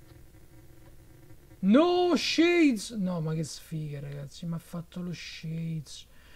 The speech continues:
Proprio quando non doveva. Ma sto gioco può essere più infame di così? Ma può essere più infame di così sto gioco? Ma io non lo so. Ma io non lo so, ma io,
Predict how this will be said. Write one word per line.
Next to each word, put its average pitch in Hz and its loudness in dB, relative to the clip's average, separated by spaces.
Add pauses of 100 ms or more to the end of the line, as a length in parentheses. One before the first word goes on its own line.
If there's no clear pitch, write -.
(240)
Proprio 233 -2
quando 277 0
non 277 0
doveva. 254 -2 (520)
Ma 156 -10
sto 160 -10
gioco 190 -2
può 160 0
essere 160 -6
più - -10
infame 156 -8
di 151 -8
così? 147 -6 (720)
Ma 160 -6
può 196 2
essere 214 0
più - -6
infame 180 -4
di 175 -2
così 175 -4
sto 165 -8
gioco? 151 -4
Ma 151 -8
io 190 -4
non 160 -4
lo 131 -10
so. 127 -12 (680)
Ma 151 -12
io 160 -8
non 139 -10
lo 131 -12
so, 135 -12
ma 139 -12
io, 143 -14